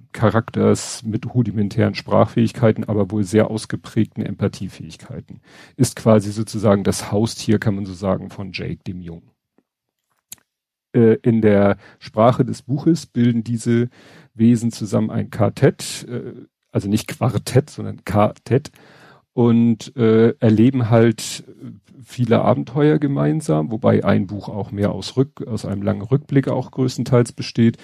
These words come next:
ähm, weil Roland ist auf der Suche nach dem dunklen Turm. Das ist irgendwie so seine Mission. Kann er gar nicht genau erklären, wieso. Aber das ist sozusagen der, der ganz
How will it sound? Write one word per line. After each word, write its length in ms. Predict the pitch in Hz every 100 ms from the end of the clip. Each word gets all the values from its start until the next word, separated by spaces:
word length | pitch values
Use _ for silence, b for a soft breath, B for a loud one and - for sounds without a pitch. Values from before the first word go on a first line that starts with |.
| B B B B B
ähm, 380 | 120 110 107 107 113 110
weil 200 | 107 110
Roland 640 | - 104 143 143 143 139
ist 360 | - 135 - -
auf 200 | 117 -
der 140 | 110
Suche 360 | 87 143 - 135
nach 140 | 107
dem 200 | - 104
dunklen 360 | 113 123 - 101
Turm. 480 | - 139 180 196
Das 200 | - 101
ist 160 | - -
irgendwie 320 | 123 104 98
so 360 | 95 104 101 101
seine 320 | 95 107 107
Mission. 680 | 101 - 110 110 139 165 180 _ _ _ _ -
Kann 200 | - 110
er 80 | 107
gar 180 | 107 107
nicht 180 | 101
genau 260 | - 104 107
erklären, 460 | 104 - 107 104 92
wieso. 420 | 92 104 139 208 b b b b b b -
Aber 160 | 107
das 220 | 107 117 -
ist 120 | 131
sozusagen 500 | 117 - 110 110 104
der, 140 | 104
der 180 | 95 98
ganz 560 | - 113 135 - -